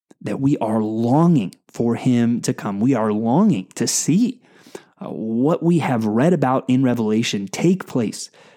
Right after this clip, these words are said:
as the kingdoms of this world become the kingdom of our Lord and of his Christ, and he shall reign forever. Can your heart cry out that old Aramaic word, Maranatha?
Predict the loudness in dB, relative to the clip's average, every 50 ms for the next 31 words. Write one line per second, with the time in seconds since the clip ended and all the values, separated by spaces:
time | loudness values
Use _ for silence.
0 | _ _ -6 -2 -2 0 0 0 0 -2 -2 -4 -4 -2 0 2 4 4 4 4
1 | 4 4 2 2 2 2 0 0 0 -2 -6 -4 -4 -4 -2 -2 -2 -2 0 0
2 | 0 0 0 -2 0 0 0 2 2 2 2 2 2 2 2 2 4 2 2 2
3 | 0 0 0 2 2 2 2 0 0 0 -2 -2 -2 -4 -4 -2 -2 -2 -4 -6
4 | -14 -18 -20 -20 -20 -12 -6 -4 -4 -2 -4 -6 -4 -2 0 2 2 2 2 0
5 | -2 -4 -18 _ -10 -6 -4 -2 0 0 0 2 2 2 2 4 4 2 2 0
6 | 0 -4 -8 -20 _ _ _ -6 -6 -2 0 0 0 0 -2 -6 -8 -8 -4 -2
7 | 0 2 4 4 4 4 4 2 0 -4 -10 _ -2 0 0 0 0 -2 -4 -10
8 | -4 -2 0 0 2 2 2 2 0 0 0 0 -2 -2 -2 0 0 2 2 4
9 | 2 2 0 -2 -2 0 0 2 2 2 4 4 2 2 2 2 2 2 2 0
10 | -2 -4 -2 0 2 2 4 4 4 4 4 2 2 0 -2 -6 -12